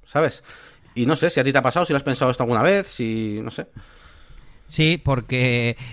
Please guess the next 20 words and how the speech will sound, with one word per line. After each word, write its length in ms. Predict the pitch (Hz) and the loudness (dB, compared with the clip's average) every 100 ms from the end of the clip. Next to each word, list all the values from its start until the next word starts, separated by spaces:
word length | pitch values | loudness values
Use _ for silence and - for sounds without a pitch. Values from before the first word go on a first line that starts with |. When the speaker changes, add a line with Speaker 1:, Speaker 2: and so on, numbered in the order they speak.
| - 120 | -8 -2
Speaker 2:
eh, 480 | 117 110 113 107 107 | 0 0 0 0 0
Register 480 | 117 147 - 135 | 2 0 2 2
Post 220 | 120 127 - | 2 0 2
Type 220 | 139 127 | 0 2
tiene 200 | 123 131 | 4 4
un 80 | 110 | 4
parámetro 460 | 113 127 104 107 | 2 2 2 2
que 200 | 95 95 | 2 0
es 100 | 107 | 0
si 200 | - 104 | -2 -4
quieres 280 | 101 113 110 | 0 2 2
archive 340 | 95 - 101 | 0 0 2
o 60 | 98 | 2
no. 160 | 127 - | 0 0
Entonces 460 | 98 107 107 107 | -4 -2 -2 -2
esa 220 | 110 101 104 | -4 -2 -2
es 80 | 101 | -2
la, 340 | 104 117 95 - | 0 0 -2 -8
la 160 | 107 101 | -6 -2
clave. 300 | 127 107 | 2 0